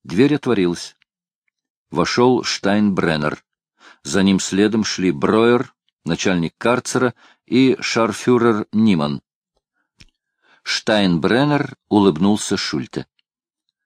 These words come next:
«Пришли тебя сменить, когда ты все трупы оприходуешь. Приказ Вебера».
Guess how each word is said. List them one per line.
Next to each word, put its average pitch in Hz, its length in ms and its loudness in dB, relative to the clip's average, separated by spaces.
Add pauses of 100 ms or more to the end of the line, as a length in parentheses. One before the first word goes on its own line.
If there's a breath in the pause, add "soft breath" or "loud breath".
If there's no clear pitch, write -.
(440)
«Пришли 113 460 2
тебя 127 240 2
сменить, 131 720 0 (460)
когда 104 340 0
ты 104 120 0
все 101 240 0
трупы 101 440 2
оприходуешь. 82 840 -2 (720)
Приказ 107 400 0
Вебера». 90 500 -2